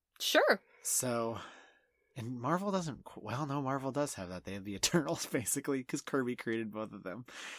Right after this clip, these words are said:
Speaker 2: Uh, a lot of times, Marvel and D C kinda copy off of each other. I don't know if
Speaker 1: No.
Speaker 2: that,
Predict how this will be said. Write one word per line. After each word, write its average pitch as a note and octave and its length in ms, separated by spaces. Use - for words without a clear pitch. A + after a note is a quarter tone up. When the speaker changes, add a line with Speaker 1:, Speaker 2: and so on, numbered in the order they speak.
Speaker 2:
Uh, D#3 320
a D#3+ 60
lot F3 220
of A#3+ 80
times, F3 260
Marvel E3 280
and C#3+ 100
D D3 100
C D#3 160
kinda D3+ 220
copy B2 340
off F#2 180
of G#2 120
each B2 200
other. B2 320
I D#3 120
don't E3+ 120
know A#3 140
if B3+ 60
Speaker 1:
No. G#3+ 840
Speaker 2:
that, F#3 540